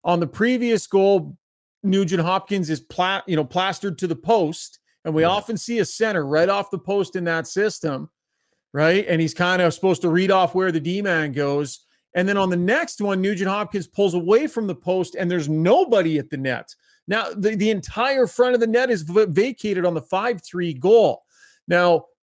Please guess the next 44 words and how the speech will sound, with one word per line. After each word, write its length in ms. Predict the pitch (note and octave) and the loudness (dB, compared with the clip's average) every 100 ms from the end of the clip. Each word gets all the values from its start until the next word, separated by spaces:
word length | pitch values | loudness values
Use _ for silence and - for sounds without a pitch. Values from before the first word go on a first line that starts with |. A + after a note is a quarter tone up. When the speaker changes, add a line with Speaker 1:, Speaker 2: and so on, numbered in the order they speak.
| - | -2
Speaker 1:
I 160 | G#3+ | 0
don't 180 | F4 D4+ | 2 4
know 160 | C4 B3+ | 6 6
the 80 | A#3 | 6
way 140 | G#3+ | 4
Woodcroft 580 | G3 G3 - G3+ F#3+ - | 4 0 2 2 2 -2
is. 180 | E3+ - | -6 -2
I 100 | G3 | -2
don't 120 | C#4+ | 2
know 180 | C4 A3+ | 2 2
exactly 720 | G3 C#3 A#2+ D#3+ F#3 - G3 | 0 -6 -4 -4 -4 -4 0
where 240 | F3+ E3+ F3 | 2 4 2
everybody's 460 | F3 F3 F3 D3+ | 2 0 -2 -4
supposed 360 | D#3 D#3+ E3+ - | -6 -4 -4 -4
to 60 | |
be 180 | D3 E3 | -4 -2
in 80 | D3+ | -2
that 220 | C#3+ C3 | -4 -4
system, 520 | - G3+ - C4+ C#4 - _ _ _ | -2 -2 0 -4 -4 -8 _ _ _
but 160 | E3+ G3 | 0 2
I 120 | G#3+ | 2
sure 260 | F#3+ D4 F#4 | 0 2 2
know 220 | D4 B3+ | 4 4
there's 180 | A3 G3+ | 4 2
supposed 340 | - A#3 - | 4 4 2
to 80 | G#3 | -2
be 360 | F3 F#3 D3+ - _ _ _ - | -2 -2 -2 -6 _ _ _ -10
not 420 | D3+ G#3+ A#3 G3+ | -2 0 0 -2
nobody 840 | E3+ G3+ B3+ C4 G3 E3+ D3+ C3 | 0 4 4 4 4 2 0 -4
standing 480 | G#2+ - F#3 F3+ E3+ | -6 -4 -2 -2 -4
Speaker 2:
Yeah. 60 | E3 | -6
Speaker 1:
in 60 | |
front 240 | - F3+ E3+ | -4 -4 -2
of 60 | |
the 80 | D#3 | -2
net. 320 | E3+ F#3 C3 | 0 -2 -2
Like, 160 | D#3 D#3 | -2 0
Eriksson 400 | A3 B3 E3 G3+ | 2 2 0 -4
Ek 160 | G3+ - | -6 -2
had 340 | F#3 E3+ F#3+ B3+ | -2 -2 -4 -6
way 280 | D#4 C#4+ | -4 -2
too 200 | G3+ G#3+ | -4 -4
much 240 | F#3+ F3 - | -4 -4 -6
space. 580 | - - G#3 B2+ - | -6 -2 0 -2 -8